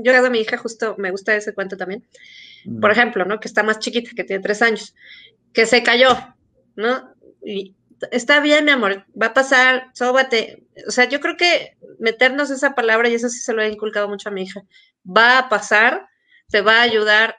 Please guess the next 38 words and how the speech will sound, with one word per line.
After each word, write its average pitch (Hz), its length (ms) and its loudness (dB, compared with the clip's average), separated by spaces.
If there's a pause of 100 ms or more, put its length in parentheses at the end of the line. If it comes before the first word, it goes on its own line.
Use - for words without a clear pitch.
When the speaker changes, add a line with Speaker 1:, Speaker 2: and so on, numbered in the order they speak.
Speaker 1:
a 190 100 -2
ver 190 180 -4
con 226 180 -6
claridad, 190 680 0 (580)
te 202 100 -6
va 214 100 2
a 220 40 4
ayudar 220 320 4
a 226 40 2
hacer 226 220 0
como 247 180 -4
empezar 240 240 -4
una 254 160 -4
set, 240 220 -2
no 247 80 -8
sé, 240 140 -4
yo 233 100 -2
lo 240 80 -2
veo 220 120 0
así, 214 180 -8
como 202 160 -14
una 226 140 -4
listita 233 680 -4 (840)
de 196 340 0
qué 262 160 4
debes 262 340 4
de 214 80 4
hacer 214 500 2
mañana, 208 580 0
pasado, 190 500 0
no 247 140 2
estrictamente, 302 720 0
pero 220 160 0
es 240 100 -2
una 294 220 0
forma 285 420 0
de 233 180 2
hábito 247 640 0